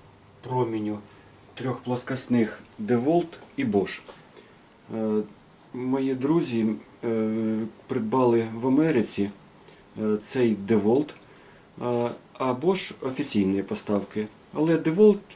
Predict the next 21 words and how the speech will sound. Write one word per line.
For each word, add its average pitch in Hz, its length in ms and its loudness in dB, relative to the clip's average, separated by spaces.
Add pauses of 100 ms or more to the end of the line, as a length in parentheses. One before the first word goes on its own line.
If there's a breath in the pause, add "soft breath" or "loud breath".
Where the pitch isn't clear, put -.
(120)
такий 147 280 2
самий, 180 460 2 (120)
такої 139 360 2
самої 131 360 2
комплектації 139 760 0
приходить 143 580 -2
і 123 40 -2
продається 120 720 0
офіційно. 95 600 -2 (580 loud breath)
Е, 120 280 6
ціни 185 460 6
у 127 120 8
них 113 340 4 (760 loud breath)
однакові, 139 640 2 (400 loud breath)
тому 143 360 6 (240)
я 127 180 2
рахую, 123 400 2
що - 120 -8
це 117 180 -2
зрівняння, 151 720 2
воно 123 280 2